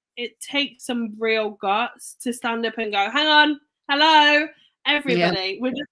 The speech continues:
Speaker 1: gonna talk about something that you probably don't wanna talk about." And I, I am very proud of you, because that's not easy, but you're doing an absolutely cracking job, and you should be really proud of yourself. So I hope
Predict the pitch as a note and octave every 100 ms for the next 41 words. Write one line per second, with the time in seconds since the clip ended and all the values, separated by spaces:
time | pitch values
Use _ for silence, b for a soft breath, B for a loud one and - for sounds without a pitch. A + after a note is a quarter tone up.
0 | _ D#4 E4 E4+ E4+ D#4 C#4 C4 C#4+ C4+
1 | C4+ B3+ A3 A#3 B3 B3+ B3+ B3+ A#3+ A#3+
2 | A3 A3+ G#3 A#3 A3+ A#3 A#3 C#4 - B
3 | B B B C4 C4 C4 C4 B3+ B3+ -
4 | _ _ - - - D4+ C#4+ C#4+ D#4 D#4
5 | D#4 D4+ C#4+ A3+ A3+ G3 G3 G3 G3 G#3+
6 | A#3 C#4 C4+ D#4+ D4 B3 G#3 F#3 E3 G#3+
7 | B3 B3 B3+ C#4+ C4 D#4 D4+ C4 A#3+ B3+
8 | B3+ - D#4 D#4+ - - - E4 D#4 D4
9 | G#3 F3+ F#3 G3 - _ - C#4+ C4+ -
10 | - F#3+ F#3 F#3+ A3+ A#3 F#3 F3+ B B
11 | B C4+ C4 C#4 D4 E4 C#4+ C4+ B3 A3
12 | A3+ G#3 G3 G3+ F#3+ F3+ F3+ A3 G3+ A3+
13 | B3